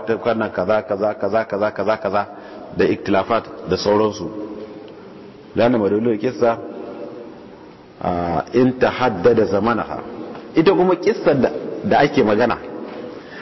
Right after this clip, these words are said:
idan ya zama an iyakance ta a zamani kaza ne aka yi ta, fa rubbama qila, wani lokaci sai ka ji wani yana cewa, "Inna zamana allazi hadathat fihi kana yahtamilu an tahdusu tilka, eh, mas'ala.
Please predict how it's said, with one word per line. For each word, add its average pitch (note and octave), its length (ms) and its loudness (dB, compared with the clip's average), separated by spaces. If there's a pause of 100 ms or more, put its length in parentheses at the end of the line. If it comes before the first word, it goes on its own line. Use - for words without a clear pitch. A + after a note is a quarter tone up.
(180)
idan E3 320 6
ya F#3 100 6
zama F#3 280 2
an F3 240 0
iyakance F3 580 2
ta D3 160 0
a B2 120 2
zamani C3 500 0
kaza A2 320 2
ne G#2 120 -4
aka F#2+ 220 -2
yi F2 160 -2
ta, C#2+ 160 -2 (1160)
fa C3+ 100 8
rubbama E3 380 6
qila, D3+ 220 4
wani D#3 180 0
lokaci F3 300 0
sai D3+ 100 4
ka D3 80 2
ji D3+ 80 2
wani D3 160 2
yana D3 200 0
cewa, C3+ 380 2
"Inna D#3 280 0
zamana B2+ 460 0 (600)
allazi C#3 540 6 (460)
hadathat D#3+ 640 4
fihi G3+ 480 4 (1040)
kana C3+ 420 6
yahtamilu A#2 560 0
an A2 180 -2
tahdusu A#2 460 -2
tilka, B2 340 4 (320)
eh, G2 560 2
mas'ala. G#2 520 2